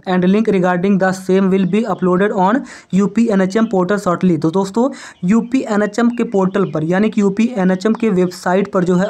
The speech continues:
आपके स्कोर कार्ड पब्लिश किए जाएंगे। उस स्कोर कार्ड में दोस्तों आप लोग जो है अपना कैटेगरी वाइज रैंक देख सकते हो। इसके साथ ही दोस्तों आपके यहाँ पे कितने कट ऑफ गए हैं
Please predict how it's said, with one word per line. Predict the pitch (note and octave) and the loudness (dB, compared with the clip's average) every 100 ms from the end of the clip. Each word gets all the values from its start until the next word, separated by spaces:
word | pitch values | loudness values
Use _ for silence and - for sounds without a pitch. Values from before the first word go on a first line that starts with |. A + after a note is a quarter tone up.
| E3+ | -2
आपके | E3 - G#3 F#3 | -2 -2 -2 -2
स्कोर | - G3 G3+ G3+ | 0 0 0 0
कार्ड | F3 F#3 | -2 0
पब्लिश | F#3+ F3 F#3+ | 0 0 -2
किए | G#3 G3 | 0 2
जाएंगे। | F#3+ G3 G3 G#3+ D4 - - - - | 2 2 2 0 -2 -8 -20 -20 -4
उस | B3+ B3+ C4 A#3 | -2 -2 -2 -2
स्कोर | - A3 A3 | -2 0 0
कार्ड | G3 F#3+ | 0 2
में | G#3 | 2
दोस्तों | G3+ G3+ A3+ F#3+ | 2 2 0 0
आप | E3+ G3 | 0 0
लोग | G3 | 0
जो | F#3 | 2
है | F#3+ G#3 F#3 | 2 0 -2
अपना | - F#3+ G#3+ C#4+ - - - | 0 2 2 -2 -8 -14 -4
कैटेगरी | F#3+ F#3 G#3+ | -2 0 2
वाइज | A3+ G3 G3+ | 2 2 2
रैंक | F3 F#3 G3+ | 2 2 2
देख | G3 G3 | 0 0
सकते | F#3+ G3 | -4 0
हो। | G3+ G3 B3 - | 0 2 0 -2
इसके | E3+ - A3 | -6 -2 -4
साथ | A3 E3+ E3+ | -2 -4 -2
ही | G3+ | 0
दोस्तों | F#3+ F#3+ A3 - | 0 0 -4 0
आपके | F3 F#3 - G#3 | 0 0 -2 0
यहाँ | F#3 | 0
पे | F#3+ G3 | 0 -4
कितने | G3 F#3+ G3 | -2 0 0
कट | F#3+ F3 | 0 -2
ऑफ | F#3 F3+ | 0 2
गए | G3 | 2
हैं | F#3+ G3+ | 2 2